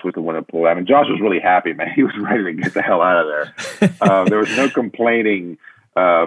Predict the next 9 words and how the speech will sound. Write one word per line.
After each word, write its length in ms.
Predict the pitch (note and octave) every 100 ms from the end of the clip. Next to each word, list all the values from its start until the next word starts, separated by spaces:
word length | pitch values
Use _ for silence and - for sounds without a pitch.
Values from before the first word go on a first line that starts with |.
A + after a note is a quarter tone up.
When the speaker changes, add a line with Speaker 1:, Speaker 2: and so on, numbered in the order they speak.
| -
Speaker 1:
from 240 | F#2+ F2+
Josh 420 | F2+ F#2 F#2+ F2+ F#2+
about 320 | E2 D#2+ E2
being 180 | F2 E2+
pulled 240 | F2+ F2
out 140 | E2
early. 320 | E2+ F2 D#2+ D#2
But, 300 | F#2+ G2 F#2+
um, 340 | F2+ F2 D#2